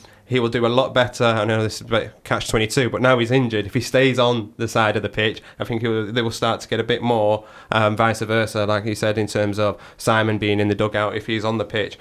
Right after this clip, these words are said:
I think they'll do a lot better. And I do, yeah, I think, uh, Vinny's gonna do really well there.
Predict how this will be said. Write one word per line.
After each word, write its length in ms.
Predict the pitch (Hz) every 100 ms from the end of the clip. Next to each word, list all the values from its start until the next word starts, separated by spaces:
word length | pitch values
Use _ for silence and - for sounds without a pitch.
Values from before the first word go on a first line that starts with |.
| -
I 60 | -
think 180 | - 101
they'll 100 | 101
do 140 | 101
a 20 |
lot 200 | 101 104
better. 260 | 104 104 101
And 80 | 98
I 60 |
do, 240 | 101 110 107 -
yeah, 200 | 110 87 90
I 80 | 92
think, 360 | 113 104 -
uh, 220 | 107 101
Vinny's 260 | 98 107 101
gonna 140 | 101
do 140 | 98 98
really 240 | 101 98
well 220 | 95 95
there. 200 | 95 98